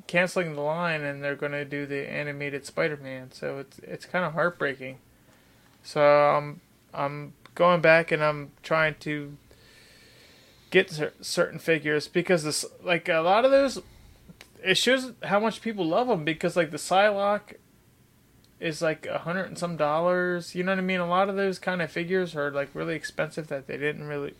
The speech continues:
release. But I bought all of them, so I'm, I'm going back and I'm trying to get a, the,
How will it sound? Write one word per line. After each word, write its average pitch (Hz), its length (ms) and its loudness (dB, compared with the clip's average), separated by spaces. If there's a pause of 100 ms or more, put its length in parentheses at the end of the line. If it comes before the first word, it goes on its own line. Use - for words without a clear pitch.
release. 147 480 -6 (760)
But 165 100 6
I 190 60 12
bought 175 200 8
all 170 300 10
of 147 60 2
them, 139 200 0
so 151 380 0
I'm, 156 240 -8
I'm 147 400 -4 (380)
going 175 220 2
back 165 280 4
and 151 80 -4
I'm 143 100 -6
trying 160 360 0
to 151 60 -8
get 151 200 -2
a, 147 220 2 (300)
the, 139 240 -4